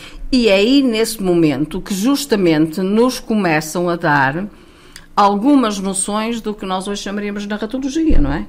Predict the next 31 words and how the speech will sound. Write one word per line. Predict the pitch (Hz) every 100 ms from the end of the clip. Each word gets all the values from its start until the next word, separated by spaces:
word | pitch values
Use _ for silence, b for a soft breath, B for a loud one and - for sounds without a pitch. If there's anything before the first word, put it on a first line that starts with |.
| -
Criada, | - 143 147 147 160 156 -
entre | 156 151 165
outros, | 170 -
por | - 160
Genet. | 147 131 123 - -
Pronto, | - 92 82
pelos | 127 135
formalistas, | 156 165 185 226 220 175 160
pelos | 127 -
estruturalistas | 160 156 156 165 - 143
e |
por | - 135
Genet. | 113 76 - B B B B B
O | 123
que | 151
é |
um | 135
romance | 135 139 185
aberto, | 196 190
o | -
que |
é | 123
um |
romance | 127 123 131 -
fechado, | - - 202 196 196 185 180
as | 160 160
personagens | - 151 131 151 147
planas, | - 180 180 160
as | 143
personagens | - - 147 139 143 143
modeladas, | 139 180 202 196 185 185 180